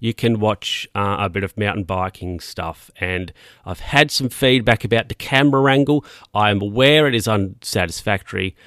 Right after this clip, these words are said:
So I think, because I have a chest mount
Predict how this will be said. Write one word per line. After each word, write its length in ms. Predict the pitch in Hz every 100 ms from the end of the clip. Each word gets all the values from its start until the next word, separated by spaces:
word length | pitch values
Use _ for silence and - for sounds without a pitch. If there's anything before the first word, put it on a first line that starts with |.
| - _ -
So 220 | - 95
I 80 | 90
think, 640 | - - 117 113 - - _ _ _ _ -
because 360 | 117 135 - -
I 80 | 110
have 160 | 147
a 40 | -
chest 420 | - 123 - -
mount 260 | 139 196